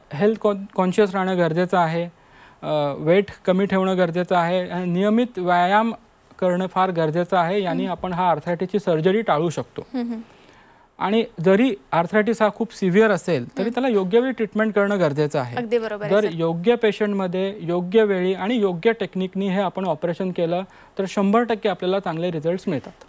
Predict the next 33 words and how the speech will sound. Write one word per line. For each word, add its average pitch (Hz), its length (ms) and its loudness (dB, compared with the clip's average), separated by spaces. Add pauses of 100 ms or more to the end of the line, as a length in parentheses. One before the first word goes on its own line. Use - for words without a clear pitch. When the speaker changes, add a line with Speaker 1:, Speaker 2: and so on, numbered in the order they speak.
Speaker 2:
खरंय. 233 200 2 (220)
अ, 233 420 2
डॉक्टर, 262 280 -2
तुम्ही 285 180 -2
इथं 294 120 -2
आलात 254 380 0
आणि 240 320 -2
अतिशय 254 360 -2
महत्त्वाची 254 480 -2
माहिती 240 260 0
दिली, 247 180 -2
त्यासाठी 233 420 -4
खूप 233 160 -2
खूप 220 180 -8
धन्यवाद. 196 360 -6 (120)
Speaker 1:
Thank 156 280 0
you. 165 180 0 (440)
Speaker 2:
तेव्हा 269 220 4
तुम्ही, 311 460 0
अ, 220 220 -2
खरं 254 220 2
तर 262 340 2
रिप्लेसमेंट 302 680 -2
संदर्भात, 240 440 0
म्हणजे 233 220 -2
हिप 262 180 2
रिप्लेसमेंट 285 600 -2
असेल 269 260 0
किंवा 262 180 0
नी 262 160 -2
रिप्लेसमेंट 269 540 -4
संदर्भात 247 480 0
जर 233 240 -4